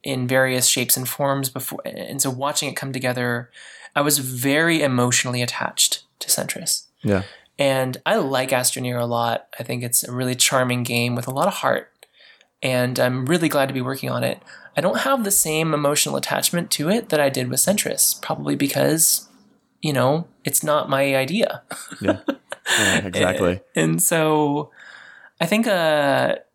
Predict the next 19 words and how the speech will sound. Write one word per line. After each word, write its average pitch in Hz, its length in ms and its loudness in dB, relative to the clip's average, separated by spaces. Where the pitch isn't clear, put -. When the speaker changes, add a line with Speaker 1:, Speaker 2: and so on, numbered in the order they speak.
Speaker 1:
you 156 100 2
know, 127 140 2
like 135 260 0
any, 151 440 0
well, 143 460 0
crit, - 600 0
like, - 400 -6
giving 180 440 2
and 143 180 0
receiving 127 640 0
critical 120 400 -4
feedback - 720 -4
is 135 140 0
a 139 60 -2
skill 123 680 2
in 143 140 -2
and 127 100 0
of 123 120 0
itself. - 640 -4